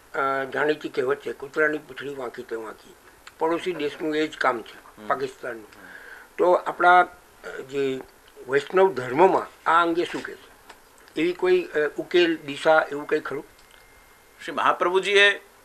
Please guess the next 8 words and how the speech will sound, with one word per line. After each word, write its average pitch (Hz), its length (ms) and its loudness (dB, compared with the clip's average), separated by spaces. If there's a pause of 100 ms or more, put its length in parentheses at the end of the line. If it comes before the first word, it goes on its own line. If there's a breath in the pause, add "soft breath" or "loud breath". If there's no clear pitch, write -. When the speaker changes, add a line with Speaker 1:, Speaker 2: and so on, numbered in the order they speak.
(480)
Speaker 2:
શ્રી 139 100 -6
કૃષ્ણ 170 300 -2
વાક્યાની, 160 540 6
Speaker 1:
હમ. - 600 -20 (180)
Speaker 2:
વેદાહ 147 380 6
શ્રી 151 160 -4
કૃષ્ણ 165 300 -6
વાક્યાની 131 440 -2